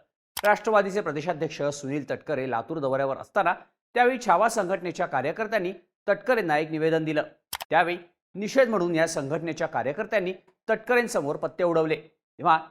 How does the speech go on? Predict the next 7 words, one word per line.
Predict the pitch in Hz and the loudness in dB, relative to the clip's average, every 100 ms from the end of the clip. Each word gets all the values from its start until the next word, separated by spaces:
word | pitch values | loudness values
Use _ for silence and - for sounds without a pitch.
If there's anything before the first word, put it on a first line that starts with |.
| _ _ _ 190 | _ _ _ 4
राष्ट्रवादी | 208 - 233 220 220 | 4 4 2 2 2
युवक | 185 190 | 2 2
काँग्रेसचे | 175 151 170 170 139 139 | 0 0 -2 -4 -6 -4
तत्कालीन | 135 - 139 143 | -6 -6 -6 -4
प्रदेशाध्यक्ष | 131 123 190 165 160 143 | -8 -4 -2 -2 -4 -6
सूरज | 139 - 139 214 | -6 -4 -4 -2
चव्हाण | 208 180 | 0 0